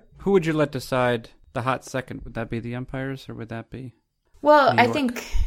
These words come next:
Speaker 2: when he was still at Fangraphs, Dave had a pretty compelling, like, establish a safe zone above the bag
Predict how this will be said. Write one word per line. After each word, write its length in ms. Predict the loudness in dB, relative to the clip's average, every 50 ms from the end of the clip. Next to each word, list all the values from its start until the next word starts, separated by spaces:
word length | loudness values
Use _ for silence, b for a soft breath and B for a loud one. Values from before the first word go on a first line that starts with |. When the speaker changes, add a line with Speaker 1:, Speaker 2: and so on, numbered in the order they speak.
| B B
Speaker 2:
when 160 | B 2 4 4
he 160 | 4 4 4
was 260 | 2 2 0 -2 -4
still 300 | -2 0 0 2 2 0
at 80 | -2 -4
Fangraphs, 800 | -4 -4 -2 0 0 0 2 2 2 0 -2 -4 -8 -10 -8 -4
Dave 260 | -2 0 0 0 0
had 200 | -2 -2 0 0
a 220 | 0 -2 -2 -4 -8 -8 _
pretty 280 | -2 -2 0 0 -2 -4
compelling, 640 | -4 -6 -8 -6 -4 -4 -2 -2 -2 -2 -2 -2 -2
like, 340 | -4 -4 -6 -6 -10 -12 -6 -4
establish 640 | -2 -2 0 0 0 0 0 0 -2 -2 -2 -4
a 60 | -4
safe 360 | -4 -4 -2 0 -2 -2 -2 -4
zone 420 | -6 -4 -2 -2 0 0 -2 -2
above 300 | -2 0 -2 -2 -2 -2
the 80 | -6 -4
bag 480 | -2 0 2 2 2 0 -2 -6 -14